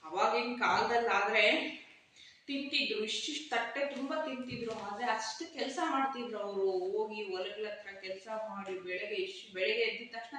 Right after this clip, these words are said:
ತಿಂತಿದ್ರು ಇಷ್ಟಿಷ್ಟು ರೈಸು ಎಲ್ಲ, ಮುದ್ದೆ ಎಲ್ಲ. But ಅವ್ರು ಅಷ್ಟೇ ಕೆಲ್ಸ ಮಾಡ್ತಿದ್ದಾರೆ. ಇವಾಗೆಲ್ಲ ಸಿಟಿಗಳಲ್ಲಿ, ಹಳ್ಳಿಗಳಲ್ಲಿ ಇರೋರು ಅಷ್ಟೇ, ಹಳ್ಳಿಗಳಲ್ಲಿ ಇರೋರು ಏನೋ ಅಷ್ಟು ಅಷ್ಟು ಕೆಲ್ಸ ಮಾಡ್ತಾರೆ ಅನ್ಸುತ್ತೆ. But ಸಿಟಿಯಲ್ಲಿ ಇರೋರೆಲ್ಲ ಯಾರು ಕೆಲ್ಸ ಮಾಡಲ್ಲ,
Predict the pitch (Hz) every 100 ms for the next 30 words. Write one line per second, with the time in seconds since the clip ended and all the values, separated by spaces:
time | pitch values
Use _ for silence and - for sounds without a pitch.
0 | 269 240 240 226 208 196 - - - 185
1 | 190 196 214 202 185 170 196 196 190 185
2 | - 208 185 180 190 - - - - -
3 | 196 185 185 185 180 170 - 269 262 185
4 | 214 226 208 185 - 180 349 - - -
5 | - 226 240 262 285 285 277 254 254 254
6 | 254 240 220 220 220 214 214 220 202 202
7 | 220 226 214 220 214 220 220 220 - -
8 | 294 349 - 165 180 233 247 233 220 208
9 | 220 220 214 233 226 - 214 214 - 196
10 | 190 240 214 185 190 214 214 202 202 233
11 | 226 233 - - - - - 190 190 -
12 | 226 240 247 254 247 247 247 247 233 202
13 | 240 220 185 202 - 202 190 233 233 190
14 | 196 208 208 208